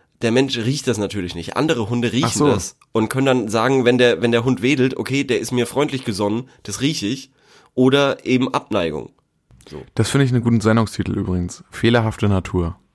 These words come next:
Speaker 1: Ja, fehlerhafte
Speaker 2: Können wir
Speaker 1: Natur.
Speaker 2: mal schauen.
Speaker 1: Pfingsten zwei.
Speaker 2: Pfingsten
Speaker 1: Ja,
Speaker 2: zwei.
Speaker 1: finde ich toll,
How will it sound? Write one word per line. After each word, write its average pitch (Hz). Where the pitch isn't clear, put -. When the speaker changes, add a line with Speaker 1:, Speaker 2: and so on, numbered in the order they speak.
Speaker 1:
Ja, 110
fehlerhafte 113
Speaker 2:
Können 110
wir 107
Speaker 1:
Natur. 107
Speaker 2:
mal 107
schauen. 98
Speaker 1:
Pfingsten 92
zwei. -
Speaker 2:
Pfingsten 117
Speaker 1:
Ja, 98
Speaker 2:
zwei. 101
Speaker 1:
finde 113
ich 120
toll, 92